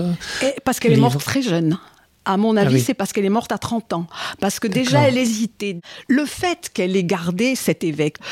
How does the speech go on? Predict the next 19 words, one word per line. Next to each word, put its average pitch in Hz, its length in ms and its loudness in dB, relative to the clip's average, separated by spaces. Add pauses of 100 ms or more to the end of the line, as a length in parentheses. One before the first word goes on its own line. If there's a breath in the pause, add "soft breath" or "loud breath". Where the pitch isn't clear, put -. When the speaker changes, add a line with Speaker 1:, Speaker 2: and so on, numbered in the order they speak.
(120)
Speaker 1:
cet - 280 0
homme-là 196 320 2
condamné 170 460 2
par 143 200 -4
Rome, 190 380 4 (260)
elle 151 160 -2
aurait 151 180 0
très - 200 -2
bien 170 220 2
pu 220 180 -4
s'en 165 200 -2
débarrasser. 147 720 -2 (720 loud breath)
Or, 202 400 0 (140)
elle 156 220 0
l'a 147 120 0
gardé. 151 540 0 (640 loud breath)
Il 226 160 4
était 233 380 2
financier, 170 880 0